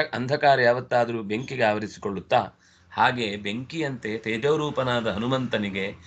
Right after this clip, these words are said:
ಆಯಾಸ, ಬಲ ಕಮ್ಮಿ ಆಗುವುದು, ಆ, ಕಮ್ಮಿ ಆದದ್ರಿಂದಾಗಿ ಆಯಾಸ ಆಗುವುದು ಅನ್ನುವ ಈ ಪ್ರಶ್ನೆ ಬರುವುದೇ ಇಲ್ಲ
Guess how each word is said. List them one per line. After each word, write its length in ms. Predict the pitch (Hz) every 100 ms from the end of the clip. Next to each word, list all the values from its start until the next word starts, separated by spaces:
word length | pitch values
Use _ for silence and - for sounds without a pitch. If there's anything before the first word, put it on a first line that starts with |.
| - - -
ಆಯಾಸ, 500 | 110 143 160 160 - 135 139 143 _ 104
ಬಲ 200 | 120 160
ಕಮ್ಮಿ 340 | 156 143 139
ಆಗುವುದು, 580 | 123 113 110 104 113 113 - _ _ - - _ - -
ಆ, 60 | 117 67 135 127 123 - - - -
ಕಮ್ಮಿ 280 | 147 151
ಆದದ್ರಿಂದಾಗಿ 760 | 151 139 135 123 131 127 127 123
ಆಯಾಸ 440 | 113 117 139 135 127
ಆಗುವುದು 360 | 110 104 113
ಅನ್ನುವ 320 | - 131 139
ಈ 240 | 147 143 147
ಪ್ರಶ್ನೆ 560 | 135 123 - 151 185 -
ಬರುವುದೇ 360 | 107 113 113 127
ಇಲ್ಲ 340 | 143 104 92